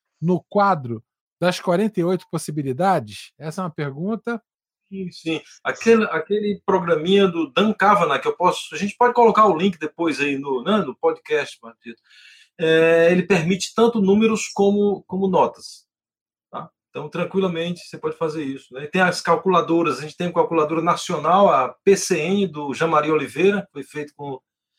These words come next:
Speaker 2: apoio do C N P Q, né? É uma das mais utilizadas. Tem a calculadora Lewin, que a gente fez aqui no Musmate há algum tempo. O Almada tem calculadora, Daniel também tem calculadoras. Então,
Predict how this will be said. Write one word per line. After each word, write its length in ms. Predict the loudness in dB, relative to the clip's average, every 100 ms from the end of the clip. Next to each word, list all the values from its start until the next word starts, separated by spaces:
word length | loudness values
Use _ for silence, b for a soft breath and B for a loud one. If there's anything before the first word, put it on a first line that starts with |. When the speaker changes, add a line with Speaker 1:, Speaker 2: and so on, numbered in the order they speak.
| b b _
Speaker 2:
apoio 340 | -8 0 0
do 80 | 0
C 160 | -4 -4
N 140 | -4
P 160 | -4 -4
Q, 220 | -2 -2
né? 300 | 0 -4 -4 -8
É 40 |
uma 120 | -10
das 200 | -8 -8 -4
mais 180 | -6
utilizadas. 640 | -6 -10 -6 -2 0 0 -4
Tem 180 | -2 -2
a 80 |
calculadora 600 | 0 0 2 2 2 0
Lewin, 420 | 0 0 2 2 0
que 80 |
a 40 | -8
gente 200 | -12 -10
fez 260 | -2 0 0
aqui 140 | -2
no 100 | -10
Musmate 640 | -10 -6 0 0 0 -4 -16 _ _ _ _ -14
há 60 |
algum 180 | -12 -12
tempo. 340 | -6 -4 -2 0
O 60 |
Almada 440 | 0 2 2 2 0
tem 120 | 0
calculadora, 640 | 0 2 2 0 0 -2
Daniel 380 | 0 0 2 0
também 320 | -2 -4 -4
tem 260 | -4 -6 -8
calculadoras. 760 | -8 -8 -6 -8 -6 -6 -8 -8
Então, 180 | -10